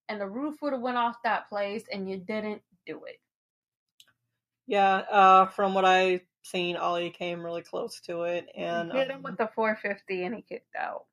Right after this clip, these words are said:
Speaker 2: Yeah, I mean, I, I love Gunther. Gunther is amazing, but honestly, I think it's time for him to lose it. Uh, it's been time. Um,
Speaker 1: It's Ali's time. That man shows up and shows out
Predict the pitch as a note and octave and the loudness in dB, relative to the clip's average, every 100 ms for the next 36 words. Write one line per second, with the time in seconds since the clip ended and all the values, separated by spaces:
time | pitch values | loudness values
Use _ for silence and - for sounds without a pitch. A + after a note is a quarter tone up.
0 | _ F3+ F3+ F3+ F3+ - F#3+ F#3 F#3+ F#3+ | _ -4 -2 -2 -2 -2 0 2 0 0
1 | - F#3 F#3+ - G3 F#3+ G3 G3 G3 F3+ | 4 4 4 2 2 4 6 4 4 0
2 | F#3 G3 G3+ F#3+ F3 F3+ F3+ F#3+ F3+ F3+ | 0 0 -2 -2 -4 -6 -4 -4 -4 -4
3 | E3+ E3+ F3 F3+ F#3 F3 - F3 E3+ E3 | -6 -4 -4 -4 -4 -4 -4 -2 0 0
4 | E3+ F3 F#3 - E3+ F3 E3+ E3 - E3+ | -2 -2 -2 -4 -6 -6 -10 -10 -8 -8
5 | E3 E3+ E3+ E3 E3 D#3+ E3 E3+ F#3 F#3+ | -8 -8 -8 -8 -6 -4 -2 -2 0 -2
6 | - _ _ _ _ _ _ - F3 F3 | -6 _ _ _ _ _ _ -2 2 2
7 | F3 - F3 F3+ F#3+ F#3 F#3 G#3 _ _ | 0 -2 -2 0 0 2 0 -6 _ _
8 | _ _ - F3 E3+ E3 D#3+ D4+ D#4+ - | _ _ -6 -2 0 -2 0 0 0 0
9 | C4+ D4 C#4+ C4+ C4 B3 - G#3+ G#3 A#3 | 4 4 4 -4 -6 -8 -4 -4 -2 -2
10 | B3 B3 B3+ B3 - A#3+ A#3+ A3+ A3+ G#3 | -2 -2 -2 -4 -4 -4 -2 -4 -6 -10
11 | A3 A3 G#3+ G#3 G3+ | -6 -6 -2 0 0